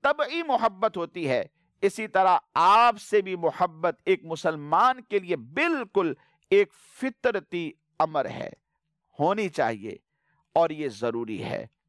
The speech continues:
اس کے بغیر ایمان مکمل نہیں۔ اور با اعتبار عقل کے دیکھیں، کسی کے فضل و شرف کی وجہ سے محبت ہوتی ہے، حسن و جمال کی وجہ سے محبت ہوتی ہے، تو میرے آقا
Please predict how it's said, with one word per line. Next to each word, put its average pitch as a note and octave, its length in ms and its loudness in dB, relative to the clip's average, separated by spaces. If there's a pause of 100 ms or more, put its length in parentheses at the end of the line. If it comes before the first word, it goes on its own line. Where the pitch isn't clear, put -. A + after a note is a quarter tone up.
(120)
اس F#3+ 180 0
کے F#3 120 0
بغیر E3 320 2 (120)
ایمان F#3 460 0
مکمل C#3 460 -6
نہیں۔ - 200 -12 (540)
اور B2+ 120 0
با C3+ 180 2
اعتبار F#3+ 400 2
عقل E3 300 -2
کے F#3+ 140 0
دیکھیں، G#3+ 400 2 (480)
کسی A#3+ 280 -2
کے B3+ 100 0 (100)
فضل G3 260 -6
و C4 80 4
شرف C4+ 440 0
کی D4 100 -10
وجہ C#4 200 2 (100)
سے B3+ 80 -2
محبت A3+ 460 -2
ہوتی F3 340 -4
ہے، A#2 140 -2 (460)
حسن A#3+ 260 0
و C#4+ 60 6
جمال A3 420 2 (100)
کی D4+ 80 -12
وجہ C#4 260 0
سے A#3 120 -6
محبت G3+ 500 -4
ہوتی C3+ 340 -8
ہے، - 100 -6 (260)
تو C#3 100 -4
میرے E3+ 200 2
آقا D#3 540 2